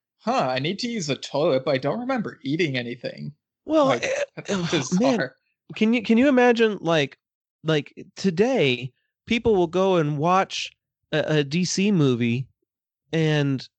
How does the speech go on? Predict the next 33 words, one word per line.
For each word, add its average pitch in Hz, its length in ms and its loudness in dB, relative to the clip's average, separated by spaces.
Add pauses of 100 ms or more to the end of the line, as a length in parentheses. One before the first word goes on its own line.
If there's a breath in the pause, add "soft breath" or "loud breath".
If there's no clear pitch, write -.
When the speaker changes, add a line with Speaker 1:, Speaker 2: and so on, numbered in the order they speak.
(200)
Speaker 2:
they'll 175 160 2
come 185 220 2
out 165 140 2
of 170 80 0
it - 20 2
and 165 120 4
be 170 40 2
like, 156 300 2
"Oh, 208 340 2
it 147 80 2
was 196 160 4
so 202 600 0
good." 214 400 4 (480 loud breath)
And, 196 360 0 (100)
you 185 140 0
know, 180 240 2
and 165 160 -4
people 190 240 2
were, 160 80 4
like, 156 160 2
going 165 240 2
by 175 100 4
you 170 100 4
in 160 60 4
the 147 80 2
hallway, 175 460 4
and 156 100 2
they're 151 100 0
asking, 165 280 0
"How 175 160 4
was 254 320 2
it? 190 100 4
How 208 300 0